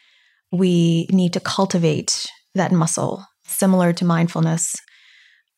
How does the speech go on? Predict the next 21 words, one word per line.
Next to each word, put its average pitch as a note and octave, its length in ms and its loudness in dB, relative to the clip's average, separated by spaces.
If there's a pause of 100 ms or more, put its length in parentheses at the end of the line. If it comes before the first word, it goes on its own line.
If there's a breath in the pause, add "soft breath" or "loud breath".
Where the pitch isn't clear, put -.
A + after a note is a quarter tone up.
(140)
You G#3 120 2
know, F#3+ 80 4
for - 160 -2
tens G3+ 320 2
of G3 80 -2
thousands F#3 400 2
of F3 100 2
years, G3 400 4
we F3 120 2
lived F3 360 2
mostly F3+ 500 0
in E3+ 120 4
tribes F3 500 2
of E3+ 80 0
a E3+ 60 2
hundred F3 300 2
and E3+ 140 2
fifty E3+ 600 -6 (260)
or E3+ 100 0
so E3 180 -4
people. - 500 -4